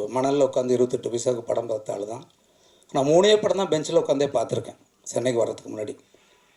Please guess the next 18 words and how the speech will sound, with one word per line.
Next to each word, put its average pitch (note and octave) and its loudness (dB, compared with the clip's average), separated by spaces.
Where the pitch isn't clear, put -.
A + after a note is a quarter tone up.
ஆ, B2+ -8
அப்படி C3+ 2
ஒரு D3 2
சாதாரண C3+ 2
ஆள் B2 2
நான். A#2 -10
ஓ, G#3+ -10
ஒரு G#2+ -4
ம-, G#2 -12
இன்றைக்கு F#3+ -4
இருக்கிற F#3+ 2
சமூகத்தினுடைய C#3+ -2
பெரிய B3+ 2
சிக்கலா E3 0
பேசுது. - -2
எத்தனை G3+ -6
மனங்கள், C#3 -2
எத்தனை E3+ -6